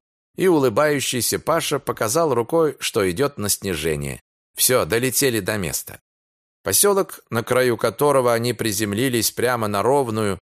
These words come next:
вытоптанную поляну в сотни метров от ближайших домов, напоминал греющегося на солнце старого кота.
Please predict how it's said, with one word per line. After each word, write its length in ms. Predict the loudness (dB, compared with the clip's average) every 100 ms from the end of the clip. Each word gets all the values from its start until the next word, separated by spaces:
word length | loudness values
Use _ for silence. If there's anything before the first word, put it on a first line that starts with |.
| _ -4
вытоптанную 760 | 0 2 0 0 -2 0 -2
поляну 640 | 0 0 2 0 0 -4 -2
в 60 | 0
сотни 400 | 2 0 -2 -4
метров 520 | -2 -2 0 -2 -4 -6
от 160 | -4
ближайших 720 | -2 -2 0 -2 -2 -4 -4
домов, 480 | -4 -2 -2 -2 -6 _ _ _ -6
напоминал 600 | -4 0 0 0 -2 -2 -4
греющегося 920 | 0 2 2 0 -2 -2 0 0 0
на 120 | 0
солнце 520 | 0 0 0 0 0
старого 540 | 0 0 0 0 -2 -4
кота. 520 | -4 -6 -6 -8